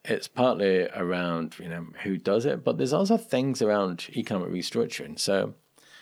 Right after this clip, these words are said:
I mean, one of the, one of the points I always make is that there's enough homes in New Zealand,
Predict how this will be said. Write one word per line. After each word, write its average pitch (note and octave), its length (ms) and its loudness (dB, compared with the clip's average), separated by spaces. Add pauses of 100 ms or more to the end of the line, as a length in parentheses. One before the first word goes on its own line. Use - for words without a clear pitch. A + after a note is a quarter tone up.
(120)
I - 80 -4
mean, B2+ 120 6
one D#3 140 6
of F3 80 4
the, A2+ 180 8
one A#2+ 180 2
of B2 80 6
the G#2 120 6
points G#2+ 380 0
I G#2 220 6
always E2+ 240 2
make E2 260 -4
is F#2+ 120 -2
that - 220 0
there's C3 220 2
enough E3+ 340 0
homes G2 280 0
in E2+ 140 -2
New F2 160 -2
Zealand, F#2+ 500 -4